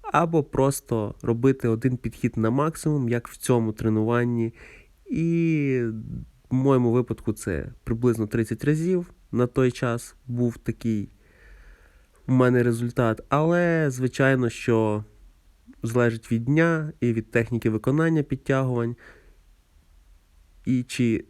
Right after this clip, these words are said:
на максимум робити ці підтягування, чи конкретну кількість. Для прикладу просто показую тридцять підтягувань з невипрямленими руками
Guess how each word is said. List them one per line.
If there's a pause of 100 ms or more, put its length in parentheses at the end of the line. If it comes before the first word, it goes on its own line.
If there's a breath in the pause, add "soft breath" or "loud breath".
(100)
на
максимум
робити
ці
підтягування,
чи
конкретну
кількість. (420 loud breath)
Для
прикладу
просто
показую
тридцять
підтягувань
з (1040)
невипрямленими
руками